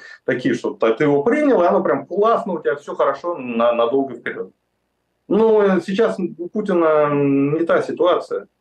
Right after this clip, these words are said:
Я, я, вы меня спросили о том, как вот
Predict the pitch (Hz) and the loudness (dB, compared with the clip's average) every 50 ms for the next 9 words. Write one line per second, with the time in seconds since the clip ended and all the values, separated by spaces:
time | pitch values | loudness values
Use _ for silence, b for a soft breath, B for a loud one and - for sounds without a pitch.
0 | _ _ - 147 170 214 269 277 269 226 214 196 190 226 240 220 196 190 220 233 | _ _ -12 -6 -2 0 0 2 2 0 0 0 2 2 2 2 2 2 2 2
1 | 233 220 202 202 208 208 202 233 247 208 170 - 214 202 196 - 220 226 220 - | 2 2 0 0 0 -2 0 0 0 0 2 2 0 -2 0 0 0 0 2 0
2 | 165 151 - | -2 -4 -4